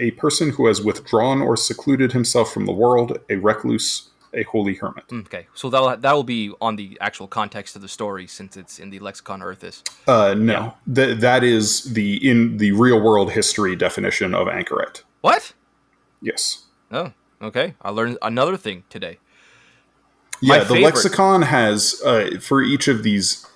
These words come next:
Speaker 1: entries, it'll have usually a quote from the book itself, the context of where it's used, and then, uh,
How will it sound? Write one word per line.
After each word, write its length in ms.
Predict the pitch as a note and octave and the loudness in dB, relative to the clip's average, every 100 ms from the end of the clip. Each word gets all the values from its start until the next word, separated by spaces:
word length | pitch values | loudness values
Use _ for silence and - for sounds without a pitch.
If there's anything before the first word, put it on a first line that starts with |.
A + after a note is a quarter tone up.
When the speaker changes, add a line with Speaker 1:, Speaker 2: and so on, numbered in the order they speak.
| - | 0
Speaker 1:
entries, 560 | A2+ - G#2 F#2 - - - - | 0 2 0 -2 -6 -12 -20 -2
it'll 180 | B2+ A#2+ | 2 2
have 420 | A2 B2+ A2 G#2+ - | 4 4 4 2 -4
usually 540 | C3 C3 A#2+ A#2 G#2+ | 0 2 4 4 4
a 120 | G#2 | 0
quote 560 | G2+ - A#2 A2 B2 - | -4 -2 2 4 2 -4
from 440 | - - A#2+ A#2 | -6 2 4 4
the 80 | G#2+ | 2
book 260 | F2 G#2+ G#2+ | 2 2 0
itself, 400 | - G#2 G#2 - | -2 0 0 0
the 60 | |
context 640 | - - G#2+ G2 A#2 - - | -6 -2 -2 0 -2 -2 -2
of 160 | A2 G#2 | -2 0
where 180 | G#2 G2 | 2 2
it's 120 | - | -2
used, 420 | G2 G2 A#2+ - _ - _ _ - | -2 -2 -2 -6 _ -20 _ _ 0
and 240 | C3 A2 | 4 4
then, 380 | G#2+ G#2 G2 - _ _ _ _ _ - | 4 2 0 -4 _ _ _ _ _ 2
uh, 280 | A#2 G2+ G2 | 6 6 4